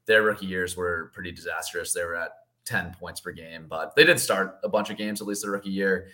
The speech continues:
And then I guess the other downside comps are obviously, like, Trey Lance, um, Jordan Love, y-, you could say, but those guys are different for a variety of reasons. Um, but yeah, just wanted to bring those, those comps up in the context, uh, of Richardson for what,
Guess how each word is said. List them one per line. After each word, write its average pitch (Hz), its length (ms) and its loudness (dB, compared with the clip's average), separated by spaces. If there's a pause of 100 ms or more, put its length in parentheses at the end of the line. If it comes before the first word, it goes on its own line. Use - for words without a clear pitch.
(280)
And 110 140 0
then 101 100 4
I 104 80 4
guess 101 160 2
the 127 80 6
other 104 160 6
downside 87 540 -4
comps 82 260 -10
are 82 60 -6
obviously, 76 400 -10
like, 71 200 -12 (380)
Trey 80 220 -4
Lance, 71 680 -8
um, 67 460 -12
Jordan 71 340 -6
Love, 67 320 -12 (220)
y-, 65 160 -16
you 78 100 -20
could - 160 -14
say, 76 220 -4
but - 200 -12
those 107 180 2
guys 95 200 2
are 78 160 -12 (240)
different - 220 -14
for 71 120 -10
a 69 40 -14
variety 67 280 -8
of 62 120 -18
reasons. - 600 -12
Um, 65 280 -12 (800)
but - 360 -8
yeah, 135 160 8
just - 140 -2
wanted 147 180 6
to 110 40 8
bring 90 240 -2
those, 78 360 -4
those 78 180 -6
comps 67 360 -8
up 65 200 -8
in 65 60 -12
the 65 80 -12
context, 64 760 -8
uh, 60 160 -8 (260)
of 73 160 -8
Richardson 69 440 -10
for 71 140 -14
what, 65 280 -10